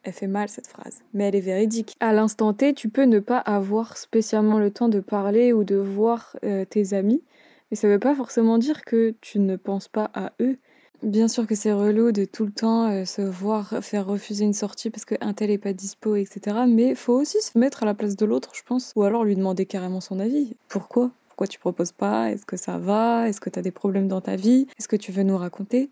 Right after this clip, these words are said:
Et si là, oui, en effet, le discours est toujours aussi fermé, et effectivement, ça peut être compliqué, parce que l'amitié, c'est comme l'amour, ça se nourrit à deux. Mais est-ce que ça ne serait pas aussi de ne pas forcément toujours attendre quelque chose de quelqu'un ? Tu peux partager quelque chose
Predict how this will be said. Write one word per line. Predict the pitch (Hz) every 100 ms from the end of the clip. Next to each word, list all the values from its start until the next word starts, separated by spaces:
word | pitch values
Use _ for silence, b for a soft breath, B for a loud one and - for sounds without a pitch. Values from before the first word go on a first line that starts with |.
| -
Et | 196
si | - 220
là, | 220 233
oui, | 226 240 220
en | 190
effet, | 196 -
le | 214 190
discours | 196 - 233 202
est | -
toujours | - 202 196
aussi | 196 -
fermé, | - 196 202 240 - _
et | 202
effectivement, | 190 - 196 - 202 220 247
ça | - -
peut | 202 214
être | -
compliqué, | 202 214 -
parce | 202 -
que | 196
l'amitié, | 190 196 196 220 226
c'est | 220
comme | - 202
l'amour, | 196 196 220 - -
ça | -
se | - 202
nourrit | 202 220
à | 185
deux. | 185 220 -
Mais | 233 214 -
est-ce | 220 -
que | -
ça | 220 220 208
ne |
serait | 202 208 202 202
pas | 233 233
aussi | 214 202 - 247
de | 208
ne | 190 196
pas | - 269
forcément | - - 214 214 214
toujours | - 214 220 - b
attendre | 214 214 214 269 277 202 196 202 _
quelque | 214 202 208
chose | 196 208 190
de | 190
quelqu'un ? | 190 190 190
Tu | -
peux | 226
partager | 208 196 202 190
quelque | - 185 -
chose | - 277 233